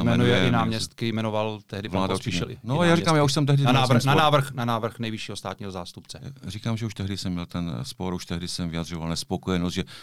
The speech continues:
Speaker 2: člověk s takovou minulostí má zastávat tak vysokou funkci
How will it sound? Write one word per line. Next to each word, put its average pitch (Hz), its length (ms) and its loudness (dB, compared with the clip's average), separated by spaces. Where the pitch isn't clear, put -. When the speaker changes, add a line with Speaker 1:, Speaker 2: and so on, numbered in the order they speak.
Speaker 2:
člověk 98 240 0
s - 40 -2
takovou 95 320 -2
minulostí 90 560 0
má 87 160 0
zastávat 87 420 -4
tak 82 180 -2
vysokou 87 280 -4
funkci 80 560 -4